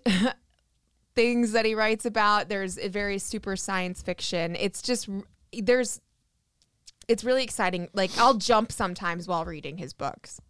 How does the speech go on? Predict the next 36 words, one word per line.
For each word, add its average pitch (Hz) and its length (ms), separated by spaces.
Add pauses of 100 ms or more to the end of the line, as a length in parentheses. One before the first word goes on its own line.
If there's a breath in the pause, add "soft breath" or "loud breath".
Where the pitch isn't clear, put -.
(340)
It's 202 220
just 190 260
really 170 240
that 160 200
good. 170 120
If 170 100
you 185 60
haven't 190 420 (760 loud breath)
gotten 202 260
to 202 120
read 180 200
any 170 240
of 165 100
his 170 220
books, - 580 (240)
please 175 380
do. 165 280
The 190 100
first 233 300
one 220 120
I 196 80
ever 196 180
read 175 180
was 180 120
called 180 220
TikTok, - 540 (140)
and 185 480
it 185 180
was 180 640
about 165 480
a 175 420
doll 160 460 (220)
that 175 140
was 170 220
chasing, 170 680 (260)
like, 185 300